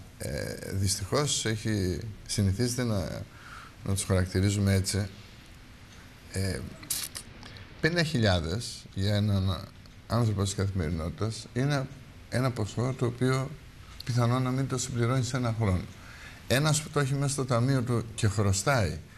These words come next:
δεν χρωστάει εις βάρος και του μεροκαματιάρη και του, του ανθρώπου της καθημερινότητας και των ανθρώπων που προσπαθούν να επιβιώσουν. Δηλαδή,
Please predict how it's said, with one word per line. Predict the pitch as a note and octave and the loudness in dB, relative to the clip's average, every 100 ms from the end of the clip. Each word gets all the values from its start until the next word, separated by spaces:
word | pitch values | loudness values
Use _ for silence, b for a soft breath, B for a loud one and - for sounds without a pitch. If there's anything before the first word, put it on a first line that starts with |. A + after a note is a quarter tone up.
| B B | B B
δεν | - F#2+ | 0 2
χρωστάει | F2+ F2+ F2+ F#2 F#2+ | 4 0 0 0 2
εις | F#2+ F2+ | 2 2
βάρος | F#2+ F#2+ F2+ F#2+ - - | 4 4 2 0 -2 -6
και | F#2+ | -6
του | - F#2 | -2 0
μεροκαματιάρη | F#2 F2 F2 F2+ E2+ - G#2 G2+ F#2+ | 2 2 0 -2 -4 0 2 4 2
και | F#2 G2 | 0 -4
του, | - G2+ F#2+ F#2 F#2 E2+ F2 | -4 0 2 2 2 0 -4
του | F#2 | -2
ανθρώπου | F#2 F#2 F#2+ G2 | -2 0 0 0
της | - | -2
καθημερινότητας | - F#2 F#2+ F#2 F2+ G2+ F#2+ F#2+ F2+ - | 0 0 2 2 4 2 2 2 0 0
και | F#2 | -2
των | F#2 F#2+ F#2 | 0 2 2
ανθρώπων | F2+ F#2+ F#2+ F#2+ G#2 | 0 0 0 2 0
που | G2 G2 E2+ | 2 0 0
προσπαθούν | F#2+ G2 - F#2 G#2+ | 0 0 2 0 2
να | G2 | 2
επιβιώσουν. | F2+ G#2 G2 A#2+ B2+ A2+ - B B B | 2 0 2 2 2 0 -4 B B B
Δηλαδή, | - F#2+ B2 G#2+ | 0 4 4 0